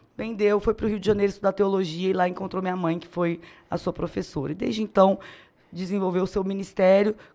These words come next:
Quando meu primo Jonatas morreu na porta da nossa igreja, que meu pai pastoreava, nós entendemos que o Rio já tava muito pesado pra nós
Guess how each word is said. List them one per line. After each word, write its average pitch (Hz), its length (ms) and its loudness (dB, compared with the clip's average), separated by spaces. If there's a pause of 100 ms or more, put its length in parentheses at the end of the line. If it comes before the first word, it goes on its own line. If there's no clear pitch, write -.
Quando 247 320 4
meu 220 160 2
primo 196 320 -2
Jonatas 170 480 0
morreu 180 400 0
na 180 120 -4
porta 190 340 0
da 175 80 4
nossa 175 240 -4
igreja, 175 440 -2
que - 100 -14
meu 165 120 -4
pai 160 140 -2
pastoreava, 170 800 2 (1300)
nós 180 240 -2
entendemos 180 600 -4
que - 120 -10
o 170 80 -2
Rio 180 240 -6
já 175 160 -2
tava 175 300 0
muito 185 360 -4
pesado 170 400 -4
pra 185 180 -4
nós 165 440 2